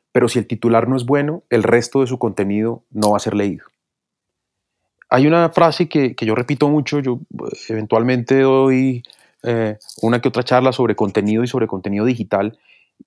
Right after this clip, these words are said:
y hay una frase que me encanta y es que Internet es un negocio de títulos y thumbnails.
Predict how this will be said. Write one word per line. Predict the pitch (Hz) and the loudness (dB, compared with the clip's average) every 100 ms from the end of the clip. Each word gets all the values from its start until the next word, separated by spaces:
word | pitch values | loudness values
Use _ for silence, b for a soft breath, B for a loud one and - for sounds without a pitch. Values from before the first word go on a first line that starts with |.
| _ | _
y | 120 | -2
hay | 113 | 0
una | 135 | 0
frase | 143 139 | -2 -2
que | 151 | -2
me | 127 | -2
encanta | 104 110 123 | -2 -2 -2
y | 127 | -4
es | - | -6
que | 143 | -6
Internet | 139 123 120 107 | -6 -4 -2 0
es | 117 139 | -2 -2
un | 135 | -4
negocio | 127 131 123 139 | 0 -2 -2 -2
de | 110 | -2
títulos | - - 127 139 139 139 - - | -4 -4 -4 -2 -4 -6 -12 -8
y | 113 | -8
thumbnails. | - 117 120 92 82 - - | -4 -2 -2 -2 -6 -10 -20